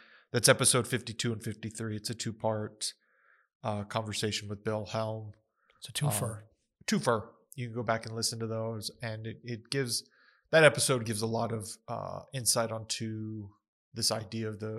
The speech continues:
Speaker 1: of the different, um, uh, times of day that, that, and the light, um, how it interacts here in the desert. This part of the desert specifically, but it kinda, it,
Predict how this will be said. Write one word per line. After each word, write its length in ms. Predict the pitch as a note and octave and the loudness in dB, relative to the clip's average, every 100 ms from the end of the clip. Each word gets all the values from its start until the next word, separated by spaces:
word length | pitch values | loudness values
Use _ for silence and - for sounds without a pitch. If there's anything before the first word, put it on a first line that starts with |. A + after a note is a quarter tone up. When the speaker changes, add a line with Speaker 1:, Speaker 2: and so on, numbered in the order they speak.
| - | -8
Speaker 1:
of 120 | A2 | -8
the 80 | A2 | -8
different, 600 | G#2 A2+ - A2 G#2+ - - - | -8 -8 -8 -10 -6 -6 -6 -12
um, 360 | A2 A#2+ A#2+ A#2 _ _ - - _ _ - - - - - _ _ _ _ _ _ - | -12 -12 -16 -20 _ _ -14 -14 _ _ -20 -20 -20 -20 -20 _ _ _ _ _ _ -6
uh, 680 | B2 A2+ A2+ G2 F#2+ F#2+ G#2 - _ _ _ _ _ _ _ _ _ _ | -2 -2 -4 -6 -8 -12 -16 -18 _ _ _ _ _ _ _ _ _ _
times 320 | - A#2+ G#2+ | -2 -2 -2
of 100 | G#2+ | -6
day 300 | G2+ G#2+ G#2+ | -4 -6 -4
that, 400 | G2+ G#2 G#2 A#2+ | -6 -8 -8 -10
that, 440 | A#2 A2 - - - - | -6 -6 -6 -4 -4 -4
and 100 | A2+ | -8
the 60 | G#2+ | -6
light, 380 | G#2+ G#2+ A2 C3 _ _ _ _ - | -2 -2 -2 -8 _ _ _ _ -16
um, 240 | G#2 G2 - _ - | -14 -16 -20 _ -8
how 100 | A#2 | -6
it 60 | G#2+ | -4
interacts 460 | G#2 A2+ A2 A2 | -6 -6 -8 -6
here 120 | - A2 | -6 -6
in 80 | |
the 80 | G#2+ | -8
desert. 460 | G#2 A2 G#2 G#2+ G#2+ _ _ _ _ _ _ _ _ _ - - | -8 -6 -6 -8 -12 _ _ _ _ _ _ _ _ _ -14 -6
This 200 | C#3+ C#3+ | 6 6
part 240 | - A#2+ A2 | 6 4 0
of 80 | G2+ | -4
the 60 | |
desert 360 | G#2+ A2+ A2 G2 | -4 -4 -4 -10
specifically, 600 | - G#2+ - G#2+ G2+ G#2 | -8 -4 -4 -6 -8 -8
but 160 | G#2 A2 | -6 -8
it 140 | G#2 | -6
kinda, 260 | - A2+ G#2+ | -8 -6 -8
it, 280 | A2+ - | -10 -12